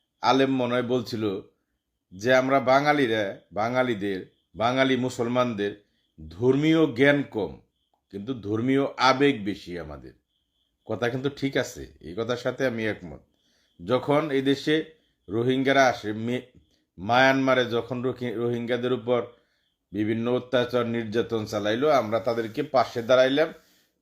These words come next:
সোশ্যাল মিডিয়া সহ বিভিন্নভাবে তাকে, তাদের আমরা সাপোর্ট দিলাম। বাংলাদেশে তারা আসলো, যাকে যাকে, ভুলে গেছেন?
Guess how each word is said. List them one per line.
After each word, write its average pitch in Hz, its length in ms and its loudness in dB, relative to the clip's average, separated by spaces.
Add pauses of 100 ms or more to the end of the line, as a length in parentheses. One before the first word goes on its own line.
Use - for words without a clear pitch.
(380)
সোশ্যাল 139 300 2
মিডিয়া 135 380 2
সহ 135 240 0
বিভিন্নভাবে 135 520 -2
তাকে, 131 380 0
তাদের 120 280 -2
আমরা 131 200 0
সাপোর্ট 127 400 -2
দিলাম। 139 260 0 (460)
বাংলাদেশে 117 540 0
তারা 127 300 6
আসলো, 123 280 -2
যাকে 123 320 0
যাকে, 131 180 0
ভুলে 131 300 4
গেছেন? 202 320 6